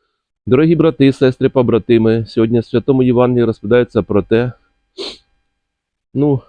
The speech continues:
про початок хресної дороги Ісуса Христа.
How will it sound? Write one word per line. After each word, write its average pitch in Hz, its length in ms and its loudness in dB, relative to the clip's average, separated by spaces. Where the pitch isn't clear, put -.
про 120 300 -2
початок 127 440 -4
хресної 123 400 -4
дороги 120 480 0
Ісуса 92 380 -6
Христа. 82 560 -6